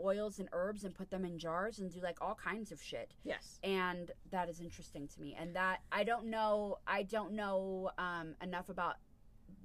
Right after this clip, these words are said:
Speaker 1: the hoodoo energy
Speaker 2: Sure.
Speaker 1: for me to want to make a fucking doll and be like, "Hey," because if, for all I know, I could be making a doll of myself.
Speaker 2: Right, yes.
Speaker 1: <laughs>
Speaker 2: I haven't done any research into that. I just think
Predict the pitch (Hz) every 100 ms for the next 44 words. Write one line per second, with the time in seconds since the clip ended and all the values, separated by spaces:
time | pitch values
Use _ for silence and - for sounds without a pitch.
0 | 160 180 165 170 180 175 147 165 175 214
1 | 208 208 180 170 170 156 147 - 160 156
2 | 170 - 175 165 156 160 190 165 156 160
3 | 156 220 190 - - - - 214 226 202
4 | 180 185 - 196 185 175 185 196 196 175
5 | 180 175 170 175 156 156 151 151 143 -
6 | - 254 214 - 214 - 185 320 240 311
7 | 262 262 247 233 254 285 262 233 220 196
8 | 208 190 190 190 190 214 220 - 220